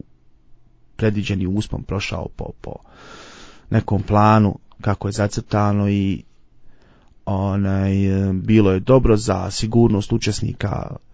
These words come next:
pobrinula se Stanica gorskih spasavalaca iz Sarajeva, G S S Stanica Sarajevo,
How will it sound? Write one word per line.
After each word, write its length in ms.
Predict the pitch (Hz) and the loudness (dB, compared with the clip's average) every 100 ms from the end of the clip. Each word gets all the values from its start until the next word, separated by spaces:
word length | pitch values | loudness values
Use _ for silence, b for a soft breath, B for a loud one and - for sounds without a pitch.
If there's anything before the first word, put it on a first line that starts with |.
| - | 0
pobrinula 400 | 113 104 104 98 | 4 4 2 0
se 280 | - 67 - - - 104 | -4 -8 -10 -14 -18 -14
Stanica 440 | - 110 107 - | -2 2 2 0
gorskih 460 | 107 110 - 117 110 | -2 -2 -2 -8 -10
spasavalaca 720 | 110 104 107 104 95 - 113 | -8 -4 -2 -2 -6 -8 -8
iz 80 | 107 | -6
Sarajeva, 520 | - 120 127 120 110 - - - | 0 4 6 6 4 -2 -12 -14
G 220 | - 107 | -6 -4
S 100 | 98 | -2
S 100 | - | -4
Stanica 360 | - 101 101 - | -6 -6 -6 -6
Sarajevo, 560 | - 110 123 117 107 | -4 2 4 4 2